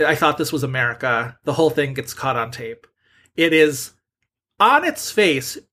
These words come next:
you would have been like, "Oh, what a disaster. This is gonna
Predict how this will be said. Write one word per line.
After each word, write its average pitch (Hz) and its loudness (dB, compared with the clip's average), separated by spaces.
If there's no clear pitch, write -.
you 165 -4
would 185 4
have 156 0
been 165 0
like, 151 2
"Oh, 160 -2
what 151 0
a 151 2
disaster. 131 0
This 127 -8
is 151 -8
gonna 127 -6